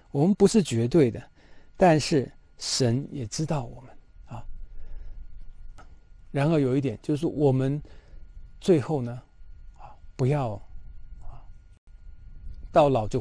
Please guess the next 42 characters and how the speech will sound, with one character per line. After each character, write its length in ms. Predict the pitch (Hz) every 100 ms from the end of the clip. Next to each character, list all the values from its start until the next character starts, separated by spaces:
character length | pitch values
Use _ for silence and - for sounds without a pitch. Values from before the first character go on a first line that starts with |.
| -
老 140 | 117
糊 220 | - 117
涂， 140 | 110 117
就 100 | 127
失 240 | - 131
败 220 | 123 110
了。 1400 | - - - - - - - - - - - - - -
啊， 60 | 139 - -
为 120 | 160
什 140 | 131 113
么 80 |
呢？ 200 | 113 117 - - - - - -
啊， 140 | - - - - - - - - - -
我， 200 | 143 160
我 140 | 170
举 160 | 165 156
个 80 | 165
例 140 | 170
子 100 | 123
啊， 140 | 110 104 - - -
<clears throat> 360 | - - - -
我， 220 | - 151 127 - -
我 100 | 147
上 220 | 214 202
次 80 | 190
听 240 | - 196
一 60 | 196
位 160 | 190
牧 160 | 180 170
师 180 | - 147
讲， 180 | 123 90 - - - -
他 200 | - 214
讲， 280 | 208 123 107 - - - - - - -
他 140 | - 208
讲 160 | 175
的 80 | 151
题 160 | 160 147
目 160 | 180
是 240 | - 139 123
“Finish 440 | - 214 202 -
well”， 340 | 139 151 117 - - - -
啊， 200 | 113 113